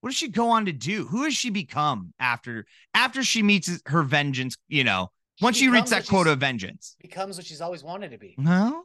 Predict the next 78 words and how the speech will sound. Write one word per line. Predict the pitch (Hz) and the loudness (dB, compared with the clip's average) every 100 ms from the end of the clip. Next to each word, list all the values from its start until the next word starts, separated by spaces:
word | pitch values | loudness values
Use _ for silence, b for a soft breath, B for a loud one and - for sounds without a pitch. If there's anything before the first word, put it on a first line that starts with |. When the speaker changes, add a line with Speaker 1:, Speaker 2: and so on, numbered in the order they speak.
| - | -10
Speaker 2:
Have | 240 | -8
you | |
seen | 392 349 | -4 0
Speaker 1:
Well, | 392 | 0
Speaker 2:
Kill | |
Speaker 1:
that's | 415 415 | 0 -2
Speaker 2:
Bill | 480 | -2
Speaker 1:
nice. | |
Speaker 2:
two? | 494 _ _ - | -4 _ _ -2
Speaker 1:
I | 277 | 4
have, | 269 247 247 185 | 6 8 8 6
but | 165 165 | 4 2
it's | 135 | 4
been | 143 | 2
a | |
minute. | 110 98 101 | 4 0 0
So | - 196 | 2 2
it's | 175 | 2
be | 233 | 2
worth | 190 156 | 4 4
Speaker 2:
Oh. | |
Speaker 1:
going | 143 117 | 2 0
back. | 80 | -4
It's | 139 | -2
been | 269 | 2
almost | 320 151 | 2 0
twenty | 160 139 | -4 -4
years. | 185 156 | -4 -4
That | - | -4
movie's | 254 135 | -6 -4
been | 131 | -6
out | 123 | -6
for | |
a | 113 | -6
minute. | 170 117 _ b b b b | -4 -6 _ b b b b
All | 160 180 | 4 6
Speaker 2:
Yeah. | |
Speaker 1:
right, | 185 160 | 6 4
folks. | 185 180 - | 2 2 0
Thank | - 247 | 0 2
you | 196 | 2
so | |
much | 220 - | 0 0
for | 196 | 0
listening | 190 180 175 | 0 -2 -4
to | 202 | -2
this | 196 | -2
episode | 185 151 185 180 | -4 -4 -2 -2
of | 165 | -2
Friendly | 170 160 | -6 -4
Competition. | 160 147 170 147 160 | -4 -4 -6 -4 -4
If | 139 | -2
you | |
want | 160 | -2
about | 160 151 - | 2 0 0
your | 120 | -4
boys, | 127 147 156 143 _ _ - | 0 2 2 -2 _ _ -18
a | - | -4
few | 165 | -4
things | 151 160 | -2 -2
that | 143 | -2
you | 139 | -4
can | 139 | -4
do. | 139 - | -4 0
As | 143 156 | 0 0
always, | 139 147 143 139 | 0 0 0 -2
share | 147 | -4
with | 139 | -6
a | 127 | -8
friend, | 139 131 | -8 -4
tell | 135 | -6
a | 131 | -4
friend. | 135 131 | -4 0
Wherever | 151 185 | 0 2
you're | 160 | 0
listening | 151 156 151 | -2 -4 -6
to | 156 | -2
this, | 151 151 | 0 -2